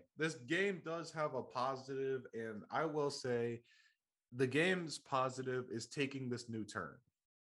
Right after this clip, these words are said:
It's taking this new turn in gameplay. Like, I love Dragon Ball, bro.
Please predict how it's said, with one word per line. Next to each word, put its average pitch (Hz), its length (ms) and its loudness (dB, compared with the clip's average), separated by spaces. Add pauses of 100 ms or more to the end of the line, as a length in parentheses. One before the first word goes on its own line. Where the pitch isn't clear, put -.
(100)
It's 139 160 2
taking 170 340 0
this 147 140 -2
new 143 180 -2
turn 135 260 0
in 120 140 -2
gameplay. 95 540 -4 (420)
Like, 120 340 0 (600)
I 247 240 6
love 147 600 2
Dragon 113 500 0
Ball, 82 320 -16
bro. 95 380 -14